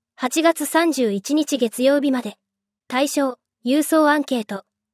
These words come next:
十五歳以上の方から千人を無作為に抽出。施設利用者アンケート、社会教育施設等の利用者千人に配布。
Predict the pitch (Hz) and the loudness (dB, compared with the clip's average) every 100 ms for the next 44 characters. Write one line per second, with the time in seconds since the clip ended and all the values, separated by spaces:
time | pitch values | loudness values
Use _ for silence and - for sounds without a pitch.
0 | - 226 311 339 339 339 339 320 320 247 | -6 0 2 2 4 2 4 4 2 2
1 | 208 226 - 226 214 - 277 330 320 269 | -2 -8 -4 -4 -6 -2 0 2 2 0
2 | 202 190 202 320 330 269 190 - 214 202 | 0 -2 -2 0 2 0 0 -4 -6 -6
3 | - 214 - _ _ _ _ _ _ - | -10 -14 -16 _ _ _ _ _ _ -16
4 | - 240 - 330 320 330 330 269 247 269 | -4 -2 0 0 2 2 2 0 0 -2
5 | - 226 208 196 _ _ - - 233 302 | -4 -6 -8 -14 _ _ -10 -6 0 2
6 | 339 330 330 330 330 - 320 - 294 269 | 2 2 2 2 0 0 -2 0 2 2
7 | 208 196 240 285 233 196 262 294 302 254 | 0 2 2 2 -2 -4 -2 0 0 0
8 | 190 - 214 - 214 | -2 -6 -10 -8 -14